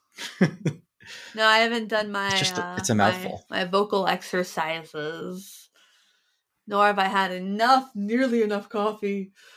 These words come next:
Speaker 2: I'm s-, whew. Yeah,
Speaker 1: I am,
Speaker 2: so embargoes are,
Speaker 1: I've had too
Speaker 2: are
Speaker 1: much
Speaker 2: good.
Speaker 1: coffee. I'm getting kinda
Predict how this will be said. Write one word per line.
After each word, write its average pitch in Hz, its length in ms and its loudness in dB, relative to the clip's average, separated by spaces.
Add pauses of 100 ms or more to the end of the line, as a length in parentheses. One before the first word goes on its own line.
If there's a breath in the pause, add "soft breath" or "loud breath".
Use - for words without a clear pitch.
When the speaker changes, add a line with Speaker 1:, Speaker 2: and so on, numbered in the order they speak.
(260 loud breath)
Speaker 2:
I'm 185 320 -4
s-, - 920 -10 (140)
whew. 403 160 -4 (840 loud breath)
Yeah, 233 240 4
Speaker 1:
I 151 100 6
am, 240 100 8
Speaker 2:
so 233 380 4
embargoes 285 720 2
are, 285 180 0
Speaker 1:
I've 277 60 6
had - 160 4
too 247 60 4
Speaker 2:
are 254 120 4
Speaker 1:
much - 140 0
Speaker 2:
good. 208 80 4
Speaker 1:
coffee. - 320 0
I'm 101 100 0
getting 107 240 0
kinda 110 280 4